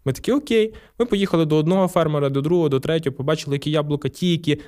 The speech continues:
не окроплюються, ті, які, ну, там не супер круто доглядаються, бо коли там супер круто, то це яблуко там,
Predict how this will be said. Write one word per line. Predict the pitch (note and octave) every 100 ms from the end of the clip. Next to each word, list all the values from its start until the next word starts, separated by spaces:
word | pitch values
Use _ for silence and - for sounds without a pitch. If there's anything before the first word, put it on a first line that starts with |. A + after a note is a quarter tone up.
| -
не | F3
окроплюються, | E3 - E3+ E3 D3+ C#3+ C3+
ті, | -
які, | F3 E3
ну, | D#3+ D#3+
там | D3+ D3+
не | D#3 C#3+
супер | - F#3+ E3+ -
круто | F3+ F3 D3
доглядаються, | D3+ C#3 D3+ D#3 D3+ C#3 C3+
бо | C3
коли | C3 D#3+
там | D3 C#3+
супер | D#3+ E3 E3
круто, | G#3+ A3 D3
то | C3+
це | - D3
яблуко | C#3 D#3+ D3+ C#3+ C#3
там, | C3 B2